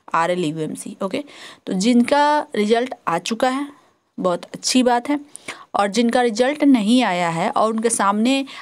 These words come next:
आरएल यूएमसी लिखा हुआ है या यूएमसी लिखा हुआ है, तो उनको भी घबराने की बिल्कुल ज़रूरत नहीं है, उनका भी रिजल्ट सुधर जाएगा।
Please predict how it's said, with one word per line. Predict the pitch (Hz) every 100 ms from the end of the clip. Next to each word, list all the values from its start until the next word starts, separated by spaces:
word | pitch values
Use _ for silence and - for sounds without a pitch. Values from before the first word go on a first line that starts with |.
| - -
आरएल | 180 190 233 262 -
यूएमसी | 208 233 233 208 202 - 240
लिखा | 214 190 -
हुआ | 170 151
है | 160 180
या | 202 208 -
यूएमसी | 220 233 214 208 - 240
लिखा | 208 - 143
हुआ | 143 151
है, | 214 - - -
तो | - 233
उनको | 220 220 277
भी | 277
घबराने | 247 226 208 190 233
की | 254
बिल्कुल | 220 202 185 214
ज़रूरत | 190 156 156 160
नहीं | 156 127
है, | - - _ _ _ _ _ -
उनका | 190 196 233
भी | 226
रिजल्ट | 226 214 254
सुधर | - 180 139
जाएगा। | 127 127 -